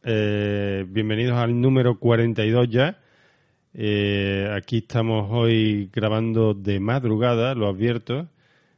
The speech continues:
Eh, hoy, eh, la única manera que hemos conseguido escaparnos ha sido ya después de hacer todas nuestras tareas familiares. Eh, estamos en, eh, en, en Viajes Ibertour,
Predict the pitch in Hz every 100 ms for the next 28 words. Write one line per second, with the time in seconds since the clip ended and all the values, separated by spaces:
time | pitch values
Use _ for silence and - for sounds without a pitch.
0 | _ - 95 95 95 95 113 110 113 113
1 | 110 107 104 101 101 104 104 107 104 101
2 | - - - 95 127 123 104 110 113 117
3 | 110 110 110 110 104 101 101 101 98 98
4 | - 101 101 113 104 113 101 101 98 104
5 | 110 104 104 104 - 107 104 101 101 98
6 | 98 98 - _ _ _ 104 - 113 101
7 | 117 101 131 127 120 131 135 131 123 -
8 | 120 123 120 127 120 120 127 135 180 -
9 | _ _ _ _ _ _ - 101 98 95
10 | 92 - 120 120 113 123 135 135 - _
11 | _ - 104 98 95 95 92 - 92 90
12 | 90 87 90 104 143 165 117 101 92 107
13 | 107 120 113 107 - 131 113 107 165 202